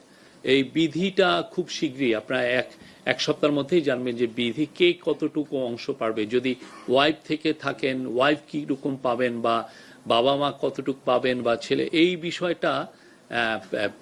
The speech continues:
নির্ধারণ করার জন্য একটা বিধি হচ্ছে। এই বিধিটা আপনারা, আহ, মুক্তিযোদ্ধা মন্ত্রণালয় আপনাদেরকে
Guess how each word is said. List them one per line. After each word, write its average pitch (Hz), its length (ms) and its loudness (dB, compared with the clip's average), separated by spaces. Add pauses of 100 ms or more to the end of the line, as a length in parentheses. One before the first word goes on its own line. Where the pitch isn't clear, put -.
নির্ধারণ 123 440 -2
করার 131 300 2
জন্য 170 180 -2
একটা 117 180 -4
বিধি 113 340 -2
হচ্ছে। 117 360 0
এই 170 160 4
বিধিটা 117 640 -2 (260)
আপনারা, 113 540 0 (240)
আহ, 110 120 -2
মুক্তিযোদ্ধা 135 560 0
মন্ত্রণালয় 151 580 0
আপনাদেরকে 101 600 -4